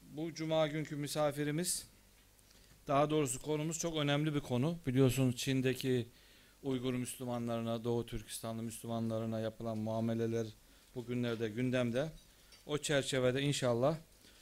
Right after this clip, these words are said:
Doğu Türkistanlı öğrencilerimizle beraber Doğu Türkistan konusunu işleyeceğiz. Gençler orada yaşamış, orada anneleriyle babaları irtibatları kesilmiş. Bizim yurtlarda biliyorsunuz otuz kadar şey var, Doğu Türkistanlı gençler var.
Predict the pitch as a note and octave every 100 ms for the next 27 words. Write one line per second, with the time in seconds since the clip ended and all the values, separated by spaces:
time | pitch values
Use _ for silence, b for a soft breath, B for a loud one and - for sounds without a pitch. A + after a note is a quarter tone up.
0 | B B C3+ C#3 C#3 C3+ C#3 - C3+ C#3
1 | C#3 C3 C3 B2+ B2+ C3 C#3 C3 A#2+ A#2
2 | C3 B2+ A2+ C#3 D#3+ - - B B -
3 | C3+ C3 C3+ B2+ B2 D3 C#3+ - C3 A#2+
4 | B2 C#3 E3+ - - - - C3 B2 A2
5 | G2+ - - B B B B2+ B2 - B2+
6 | B2 A#2+ A#2+ A#2 - A2+ A2+ B2 A#2 A2+
7 | A2+ A2 G#2+ G#2+ A2 G#2+ G#2 G#2+ G#2 G#2
8 | G#2+ G#2 G#2+ G#2+ - G#2+ G2 G2+ - G#2+
9 | F#3+ - - - B B B B B2 A#2+
10 | B2 B2+ C3 - C3 B2 B2+ B2 C3 A#2+
11 | B2 A#2+ C#3+ B2+ B2+ A2+ A#2 A2+ B2 G2+
12 | E2+ - A#2 A#2 A#2+ - - A#2 A2+ A2
13 | A2+ G#2+ A#2 A2+ B2 -